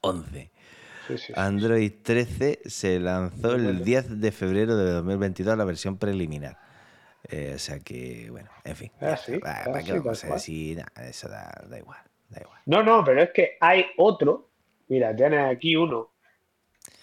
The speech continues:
Speaker 2: Un Redmi Note once Pro, trescientos sesenta y nueve pavardos, y viene con Android once.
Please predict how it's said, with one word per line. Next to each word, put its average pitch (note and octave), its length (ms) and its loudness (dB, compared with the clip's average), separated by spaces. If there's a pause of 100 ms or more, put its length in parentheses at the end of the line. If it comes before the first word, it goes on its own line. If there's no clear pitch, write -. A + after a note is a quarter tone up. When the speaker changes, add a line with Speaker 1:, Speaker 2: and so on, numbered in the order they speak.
(480)
Speaker 2:
Un B2+ 100 -4
Redmi E3 280 4
Note C#3+ 440 0
once D#3+ 360 0
Pro, F3 420 2 (420)
trescientos F#3 720 -2
sesenta C3 500 -2
y C3 80 0
nueve D#3 380 4
pavardos, C#3+ 800 2 (580)
y D3 120 0
viene D#3 200 2
con D3+ 120 2
Android C3+ 420 0 (240)
once. - 460 -16